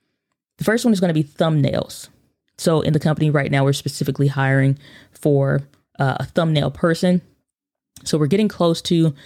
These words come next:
uh, finalizing decisions on that, uh, but we'll be bringing on somebody specifically to handle the thumbnails.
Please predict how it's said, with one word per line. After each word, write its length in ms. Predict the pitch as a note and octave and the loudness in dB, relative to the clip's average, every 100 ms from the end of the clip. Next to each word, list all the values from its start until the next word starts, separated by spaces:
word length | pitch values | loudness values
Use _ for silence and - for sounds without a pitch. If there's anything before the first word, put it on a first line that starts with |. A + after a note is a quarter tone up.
| - - | -20 -6
uh, 200 | C3 B2+ | -4 -2
finalizing 560 | C#3 E3 E3 D#3+ D3+ D3+ | -2 0 2 2 2 0
decisions 460 | D3+ E3 D3 D3 - | 0 0 0 0 0
on 260 | C#3+ D3 | 0 2
that, 360 | C3+ D3 - - - - _ - | 2 0 -2 -8 -20 -20 _ -6
uh, 200 | C3 C3+ | -6 -2
but 200 | D3 D#3 | 0 2
we'll 100 | E3+ | 2
be 120 | F3 | 0
bringing 300 | C#3 E3+ F#3 | 0 0 0
on 120 | F3 | 0
somebody 320 | - E3 D3 | -2 -2 -2
specifically 680 | C#3+ D#3 - F#3 G#3+ D#3+ E3+ F#3 _ - | -2 -4 -2 -2 0 0 0 -2 _ -20
to 80 | - | -6
handle 300 | D#3+ F3+ F3+ | -2 0 2
the 100 | F3 | 2
thumbnails. 680 | G3 G3+ D3+ - - - | 0 0 0 -4 -10 -14